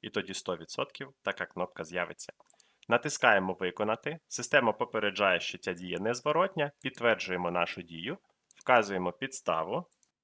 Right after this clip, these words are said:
та обираємо результат. Натискаємо «Підтвердити». Призначення успішно виконано в есоз. Закриваємо цю сторінку. Бачимо, що в нас перше призначення перейшло в статус «Виконано».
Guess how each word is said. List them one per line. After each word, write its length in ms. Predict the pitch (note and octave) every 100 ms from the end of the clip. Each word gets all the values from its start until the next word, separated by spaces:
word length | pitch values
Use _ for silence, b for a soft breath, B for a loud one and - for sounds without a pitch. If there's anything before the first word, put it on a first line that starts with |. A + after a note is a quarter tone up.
| _
та 140 | C#3 F#3+
обираємо 460 | D3+ A2 A#2+ A2
результат. 540 | G2 F#2+ F2 E2+ D#2+ _ _ _ _ _ -
Натискаємо 640 | G2 G2+ G2 - G#2 B2
«Підтвердити». 640 | A#2 - - E2 D#2+ - - _ _ _ _ _ _ _ _ -
Призначення 600 | A#2 A2 C#3 E3 F#3 F3
успішно 500 | A2+ - A2 - G2+
виконано 480 | F#2 G2+ A#2 A2 G#2
в 60 |
есоз. 500 | G2 - F2 D#2+ - _ _ _ _ _ _ -
Закриваємо 680 | A2+ - C3 A#2 F#2+ F2+
цю 140 | - F2+
сторінку. 600 | - E2+ D#2+ - C#3+ F3+ _ _ _ _ A2+
Бачимо, 420 | A#2 A2+ G2+ F#2
що 160 | -
в 40 | G2
нас 180 | G2 -
перше 360 | A2 G#2+ -
призначення 640 | - F#2+ G2 E2+ - C#3+ F3
перейшло 500 | A2+ G#2 - - A#2+
в 60 |
статус 540 | - G#2 - G#2 - A2+
«Виконано». 500 | G#2 F#2 E2 D2+